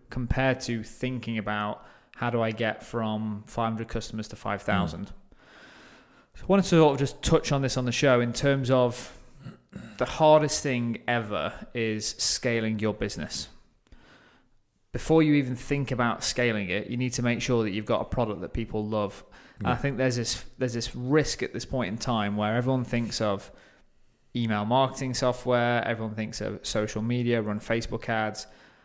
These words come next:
Speaker 1: You can run them against very, very specific audiences. So in theory, you should be able to just put money in the top of the funnel.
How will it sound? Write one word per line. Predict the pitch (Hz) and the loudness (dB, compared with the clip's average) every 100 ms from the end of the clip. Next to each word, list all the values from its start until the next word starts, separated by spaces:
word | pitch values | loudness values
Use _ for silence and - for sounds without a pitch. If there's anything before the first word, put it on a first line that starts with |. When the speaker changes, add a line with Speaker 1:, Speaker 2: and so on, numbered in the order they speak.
| _ | _
Speaker 1:
You | - 117 | -10 -4
can | 113 | 0
run | 113 | 2
them | 110 107 | 2 2
against | 107 107 110 | 0 -2 2
very, | 120 120 | 4 4
very | 113 113 | 2 0
specific | 113 - 117 107 113 | 0 -4 -4 -4 -2
audiences. | 123 117 104 92 107 - | 0 2 0 -4 -4 0
So | 117 | 0
in | 113 | -2
theory, | - 139 131 110 | 2 4 4 2
you | 107 | -2
should | 110 120 | -4 0
be | 117 | 0
able | 113 | -2
to | 113 | -4
just | 117 | -4
put | - - | -4 -2
money | 131 135 | 0 2
in | 131 | 2
the | 120 | 0
top | 131 117 | 0 -2
of | |
the | 110 | -6
funnel. | - 120 95 | -2 -2 -2